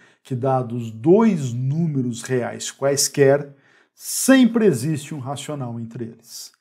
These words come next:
Mais do que isso, nós vamos olhar por uma sequência de números racionais muito particulares.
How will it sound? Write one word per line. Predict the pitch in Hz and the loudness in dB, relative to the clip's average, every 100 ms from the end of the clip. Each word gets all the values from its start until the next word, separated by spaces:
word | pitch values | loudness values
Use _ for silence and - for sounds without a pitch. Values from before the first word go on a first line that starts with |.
| _ _ _ - | _ _ _ -8
Mais | 131 160 185 147 | 4 8 8 4
do | 156 | -2
que | 151 | 0
isso, | 127 117 127 | 0 0 -8
nós | 120 | -8
vamos | 113 135 127 127 | -6 -4 -2 2
olhar | 127 127 139 135 | 2 2 0 -2
por | 131 | -4
uma | 131 | -4
sequência | 151 - 127 - 165 208 196 190 | -4 -4 -6 -4 -2 0 0 -2
de | 156 | -4
números | 147 139 131 117 | -4 -4 -4 -6
racionais | 120 120 135 127 131 120 | -10 -12 -8 -6 -6 -8
muito | 113 147 196 185 | -6 -4 -4 -6
particulares. | 175 147 147 - 143 101 - - - | -8 -10 -10 -8 -8 -8 -12 -20 -20